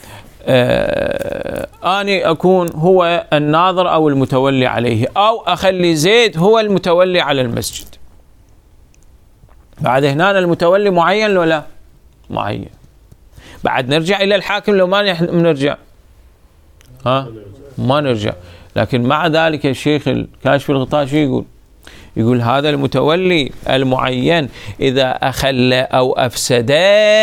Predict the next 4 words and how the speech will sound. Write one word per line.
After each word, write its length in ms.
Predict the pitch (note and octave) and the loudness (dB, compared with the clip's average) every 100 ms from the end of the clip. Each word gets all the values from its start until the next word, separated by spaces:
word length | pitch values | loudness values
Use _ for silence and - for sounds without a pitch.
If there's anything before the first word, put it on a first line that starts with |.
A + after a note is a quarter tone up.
| G#3+ G#3 G3 - - - _ - - - - - - - | 4 2 -2 -10 -20 -20 _ -20 -20 -20 -20 -20 -20 -20
فالمجتهد 1400 | - - D3+ F3+ G3 F#3+ - C#3+ C3 D3 D#3 - D3 C#3 | -8 -2 0 2 0 -2 -2 0 0 0 0 0 0 2
هو 220 | D#3+ B3+ | 2 2
الناظر 420 | A3+ F#3 D#3 C3+ | 2 0 0 -2
عليه". 480 | A2 G#2+ A2 G#2 G#2+ | -2 -2 -2 -4 -8